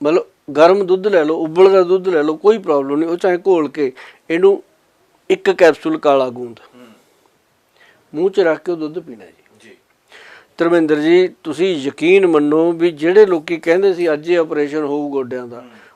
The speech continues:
Speaker 1: ਉਹਨਾਂ ਨੂੰ ਤਿੰਨ ਮਹੀਨੇ, ਵੱਧ ਤੋਂ ਵੱਧ ਛੇ ਮਹੀਨੇ, ਕੋਈ ਇੱਕਾ ਦੁੱਕਾ ਹੋਊਗਾ ਜਿਹਦੀ ਬਹੁਤ ਜ਼ਿਆਦਾ ਪ੍ਰੋਬਲਮ, ਜਿਹੜਾ ਐਂ ਕਹਿੰਦਾ ਹੋਵੇ ਬਸ ਐਂ ਖਿੱਚ ਕੇ ਹੀ ਤੁਰਦੇ ਆ ਜਾਂ ਬਾਥਰੂਮ ਵੀ ਕੋਈ ਹੋਰ ਹੀ ਕਰਾਉਂਦਾ ਸੀ,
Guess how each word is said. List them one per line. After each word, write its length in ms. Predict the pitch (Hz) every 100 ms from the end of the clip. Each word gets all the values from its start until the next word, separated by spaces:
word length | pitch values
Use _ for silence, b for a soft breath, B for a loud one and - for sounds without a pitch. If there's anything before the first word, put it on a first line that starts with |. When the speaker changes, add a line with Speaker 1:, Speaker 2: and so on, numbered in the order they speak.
| -
Speaker 1:
ਉਹਨਾਂ 300 | 170 202 208
ਨੂੰ 120 | 214
ਤਿੰਨ 360 | 196 175 165 180
ਮਹੀਨੇ, 360 | 208 190 190
ਵੱਧ 260 | 202 160 190
ਤੋਂ 120 | 214
ਵੱਧ 140 | 208 -
ਛੇ 240 | - 135
ਮਹੀਨੇ, 300 | 139 143 110 _ _ _ b b b b
ਕੋਈ 260 | 190 220 247
ਇੱਕਾ 500 | - 208 - 233 233
ਦੁੱਕਾ 360 | 190 185 208 190
ਹੋਊਗਾ 460 | 156 139 165 180 196
ਜਿਹਦੀ 340 | 160 165 185 208
ਬਹੁਤ 420 | 160 143 180 190
ਜ਼ਿਆਦਾ 460 | 165 135 143 175
ਪ੍ਰੋਬਲਮ, 500 | 175 160 151 147 160
ਜਿਹੜਾ 240 | 156 175 190
ਐਂ 280 | 165 165 160
ਕਹਿੰਦਾ 240 | 170 185
ਹੋਵੇ 180 | 170 165
ਬਸ 200 | 160 160
ਐਂ 200 | 170 170
ਖਿੱਚ 280 | 160 156 190
ਕੇ 100 | 190
ਹੀ 40 |
ਤੁਰਦੇ 360 | 165 147 143 151
ਆ 80 |
ਜਾਂ 140 | 156 151
ਬਾਥਰੂਮ 440 | 147 147 151 160
ਵੀ 120 | 160
ਕੋਈ 160 | 160 160
ਹੋਰ 260 | 143 147 156
ਹੀ 80 |
ਕਰਾਉਂਦਾ 400 | 147 143 143 143
ਸੀ, 160 | 135